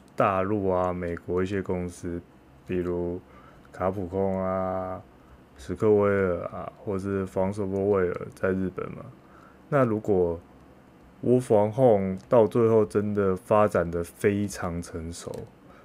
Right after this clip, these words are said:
那其实不管你，你人在哪边，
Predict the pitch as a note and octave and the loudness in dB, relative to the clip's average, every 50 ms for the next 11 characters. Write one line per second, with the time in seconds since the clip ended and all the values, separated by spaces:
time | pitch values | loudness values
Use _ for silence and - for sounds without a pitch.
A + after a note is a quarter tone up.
0 | - - - B2+ A#2 A2+ - - G2+ F#2+ - - G2 F2+ F2 F2+ F2+ - - _ | -14 -6 -2 -2 0 -2 -2 -6 -8 -6 -6 -6 -6 -6 -6 -6 -8 -12 -16 _
1 | - - C3 B2 - G2 F2+ F2 E2+ E2+ E2+ E2+ F2 - - - - - - - | -8 -4 -4 0 2 0 0 0 -2 -8 -10 -12 -14 -18 -20 -20 -20 -20 -20 -20
2 | - - - - - _ - - - F2+ F2+ F2+ F2 - - - A#2+ G2 F#2+ F#2 | -20 -20 -20 -20 -20 _ -20 -12 -8 -8 -6 -6 -8 -10 -16 -12 -8 -6 -4 -4
3 | F2+ E2 F2 F2+ F2 F#2 F#2+ A#2 A2+ G2+ F#2 E2 D#2+ - - F#2+ F2+ F2 F2 F2 | -4 -2 -2 -2 -2 0 0 0 0 0 -2 -6 -8 -8 -6 -4 -4 -4 -4 -6